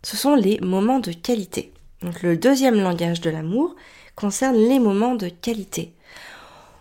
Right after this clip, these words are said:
Au même titre que nous prenons le temps de manger, on doit prendre le temps de s'offrir des moments de qualité avec son conjoint, avec sa conjointe, parce que c'est aussi essentiel à la santé d'une relation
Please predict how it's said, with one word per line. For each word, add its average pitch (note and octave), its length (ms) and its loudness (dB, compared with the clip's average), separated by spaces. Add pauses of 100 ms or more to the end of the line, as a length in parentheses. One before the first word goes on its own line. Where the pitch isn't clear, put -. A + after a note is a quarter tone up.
(140)
Au C#4+ 120 8
même F#4 280 6
titre - 480 -2
que A#3 100 0
nous G#3+ 180 4
prenons A#3 320 4
le G#3+ 80 2
temps G3+ 180 0
de G3 80 0
manger, F#3 480 0 (880)
on A3 140 4
doit B3+ 260 2
prendre C4 560 -2
le F#3 100 -2
temps B3+ 300 -6 (460)
de A3+ 140 2
s'offrir A#3 540 -2
des G3 120 0
moments F#3+ 280 0
de A#3 80 -2
qualité G#3 560 -4
avec E3+ 260 -8
son F3+ 440 -6
conjoint, F3+ 480 -4
avec E3+ 240 -4
sa - 180 -4
conjointe, F3+ 560 -4 (440)
parce A3+ 240 -2
que D4 100 -2
c'est A#3 220 -2
aussi A3 220 0
essentiel A3+ 460 0
à G3+ 80 2
la F3+ 120 0
santé A#3 300 -4
d'une F3+ 240 0
relation G#3 640 2